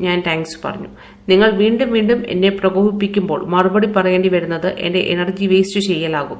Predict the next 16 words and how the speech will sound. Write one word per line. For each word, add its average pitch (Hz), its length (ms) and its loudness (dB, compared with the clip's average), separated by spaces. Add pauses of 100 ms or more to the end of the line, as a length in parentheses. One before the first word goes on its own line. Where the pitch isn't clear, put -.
(520)
ഓരോരുത്തരുടെയും 202 840 6
നിലവാരം 196 480 2
അനുസരിച്ചാണ് 185 580 0
ഓരോരുത്തരും 175 600 0
പെരുമാറുന്നത്" 170 800 -2
എന്നും 160 340 -4 (420)
ഋതു 185 220 6
കൂട്ടിച്ചേർത്തു. 190 840 0 (520)
ക്യൂട്ടായിട്ടാണ് 254 760 2
കാട്ടിയതെന്ന് 196 540 2
ഫിറോസ് 190 440 2
ഖാൻ 202 100 6
ന്യായീകരിച്ചപ്പോൾ 180 800 0 (120)
"തോറ്റിട്ട് 208 420 4
വരൂ 202 340 4
എന്ന് 190 180 2